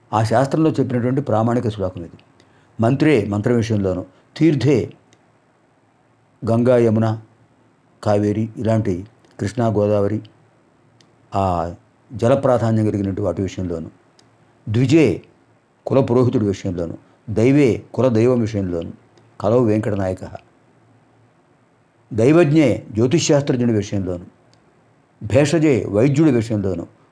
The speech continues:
గురవు, జ్ఞానప్రసాదం, జ్ఞానాన్ని అందించే గురువు విషయంలోనూ,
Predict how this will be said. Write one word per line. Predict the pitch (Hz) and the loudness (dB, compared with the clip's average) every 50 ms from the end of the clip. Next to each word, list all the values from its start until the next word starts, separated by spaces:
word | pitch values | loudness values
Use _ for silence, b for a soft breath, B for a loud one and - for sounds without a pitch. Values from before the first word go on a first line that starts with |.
| _ - | _ -2
గురవు, | 117 117 135 156 170 147 107 - - - _ _ _ _ _ _ _ _ _ _ _ _ _ _ _ _ _ _ _ _ _ _ _ _ - | 2 4 4 6 6 4 2 0 -4 -10 _ _ _ _ _ _ _ _ _ _ _ _ _ _ _ _ _ _ _ _ _ _ _ _ -8
జ్ఞానప్రసాదం, | 104 95 101 113 139 139 143 - 135 127 - 131 120 101 107 104 107 | -4 0 2 2 2 2 0 -2 -2 0 0 0 0 0 -2 -4 -4
జ్ఞానాన్ని | 90 95 98 117 131 147 151 139 123 | -4 -2 0 0 0 0 0 0 0
అందించే | 110 107 107 117 107 101 117 | 0 0 0 -2 -2 -2 -2
గురువు | 107 92 101 107 120 117 | -2 -2 0 0 0 0
విషయంలోనూ, | 104 110 110 98 90 87 82 80 | -2 -2 -6 -6 -6 -6 -8 -8